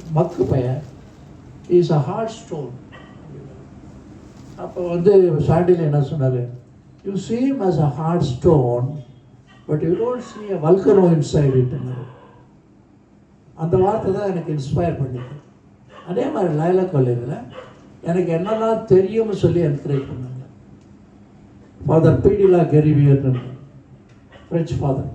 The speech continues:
அவர் வந்து நான் கல்லூரியில பத்திரிகையில நடத்திட்டு இருந்தேன், சைக்ளோஸ்டைன். அவர் வந்து பிரெஞ்சு, நம்ம எழுதுறது தமிழ். அவர் ஒரு டைப்ரைட்டர் வச்சுட்டு, தமிழ் டைப்ரைட்டர் வச்சுட்டு ஒரு ஒரு எழுத்தா பார்த்து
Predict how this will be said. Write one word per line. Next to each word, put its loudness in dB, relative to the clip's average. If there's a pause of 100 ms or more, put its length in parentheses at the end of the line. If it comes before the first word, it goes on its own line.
(800)
அவர் 6
வந்து 2
நான் 4
கல்லூரியில 2
பத்திரிகையில -2
நடத்திட்டு -8
இருந்தேன், -12 (920)
சைக்ளோஸ்டைன். -2 (1120)
அவர் -8
வந்து -8
பிரெஞ்சு, -14 (840)
நம்ம -6
எழுதுறது -4
தமிழ். -8 (1040)
அவர் -2
ஒரு -2
டைப்ரைட்டர் -4
வச்சுட்டு, -10
தமிழ் -6
டைப்ரைட்டர் -6
வச்சுட்டு -10
ஒரு -10
ஒரு -8
எழுத்தா -8
பார்த்து -6